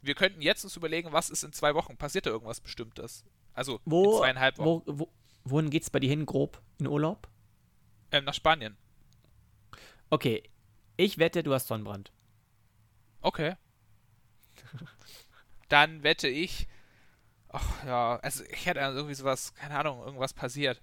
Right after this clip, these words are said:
Speaker 1: Komm, irgendeine Umweltkatastrophe. <laughs>
Speaker 2: Nein, oh nein,
Speaker 1: Ja, also,
Speaker 2: nein,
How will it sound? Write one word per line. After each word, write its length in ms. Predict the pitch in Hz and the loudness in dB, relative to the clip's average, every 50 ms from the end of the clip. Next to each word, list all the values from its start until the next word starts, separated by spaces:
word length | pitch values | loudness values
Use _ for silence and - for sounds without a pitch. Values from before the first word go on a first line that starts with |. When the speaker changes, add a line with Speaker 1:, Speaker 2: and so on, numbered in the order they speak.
| _ _ - - | _ _ -6 4
Speaker 1:
Komm, 160 | - 196 185 | 4 4 4
irgendeine 280 | 151 - - 175 175 143 | 4 -8 -10 -8 -6 -6
Umweltkatastrophe. 840 | 139 165 160 139 135 - - 131 120 117 - - - 117 139 - - - - - - - - - - - - - | -8 -2 -2 -2 -2 -2 -4 -6 -4 -4 -6 -6 -4 -2 -2 0 2 2 2 2 2 0 0 -2 -6 -6 -8 -10
<laughs> 400 | - - - - - - - - | -18 -20 -20 -20 -20 -20 -14 -6
Speaker 2:
Nein, 380 | 202 180 175 175 143 131 180 - - | -2 -2 0 0 -2 -4 -6 -6 -6
oh 40 | 156 | -6
nein, 380 | 151 208 202 - 139 139 123 - | -4 -2 -2 0 -2 -2 -2 -2
Speaker 1:
Ja, 140 | - 190 165 160 | 4 6 8 8
also, 160 | 196 - 139 | 8 6 6
Speaker 2:
nein, 300 | 147 143 131 113 113 | 2 0 0 -2 -8